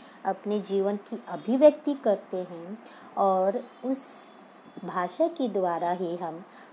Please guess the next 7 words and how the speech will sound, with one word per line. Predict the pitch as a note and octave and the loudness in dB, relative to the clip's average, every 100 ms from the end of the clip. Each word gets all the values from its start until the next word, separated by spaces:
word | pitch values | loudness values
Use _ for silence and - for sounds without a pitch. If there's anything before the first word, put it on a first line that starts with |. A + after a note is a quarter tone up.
| - | -8
प्रकृति | C4 C4 C4 E4+ - E4 | 2 2 6 4 6 2
के | D#4+ A3+ - - - - - - - - | 2 -2 -4 -8 -20 -20 -18 -18 -10 -2
प्रत्येक | A#3+ - D4+ D4+ - | -2 2 2 2 -2
क्षण | C4+ B3+ | 0 0
क्षण | B3 B3+ | 2 2
में | A#3+ A#3 A3 | 4 2 4
जो | C4+ | 2